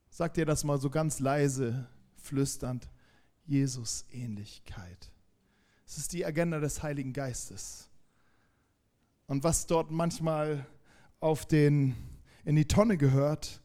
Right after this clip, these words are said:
sind unsere unabhängigen Wünsche und unsere Sorgen, unsere Nöte, unsere eigene Agenda, unser, unser, unser, unser Ich,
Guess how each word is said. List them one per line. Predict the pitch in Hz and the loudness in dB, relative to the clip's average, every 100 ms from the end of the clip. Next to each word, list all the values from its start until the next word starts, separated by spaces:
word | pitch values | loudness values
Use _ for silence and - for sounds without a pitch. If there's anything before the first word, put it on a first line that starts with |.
| - - - - | -20 -20 -20 -6
sind | 147 | -2
unsere | 165 165 185 | 2 2 2
unabhängigen | 185 180 175 175 175 170 | 2 4 4 2 2 2
Wünsche | 160 170 - 147 143 135 - - _ _ _ _ _ _ - | 2 0 0 -2 -2 -4 -10 -20 _ _ _ _ _ _ -2
und | 139 | 0
unsere | 147 147 | 2 2
Sorgen, | 135 185 185 151 151 180 | 6 6 6 0 -6 -4
unsere | 143 131 | -2 2
Nöte, | 143 175 175 156 | 6 6 6 0
unsere | 143 139 147 147 - | -2 -2 -2 -2 2
eigene | 175 180 170 | 4 4 2
Agenda, | 156 151 165 151 151 160 - - | 4 4 4 4 2 0 -8 -6
unser, | 160 151 160 | -2 0 2
unser, | 165 160 160 160 - | 2 4 4 2 -2
unser, | 156 156 156 151 135 - - - _ - | 0 4 4 2 -2 -10 -20 -20 _ -6
unser | 160 156 - | -2 -2 2
Ich, | 185 226 208 - - | 4 4 2 0 -4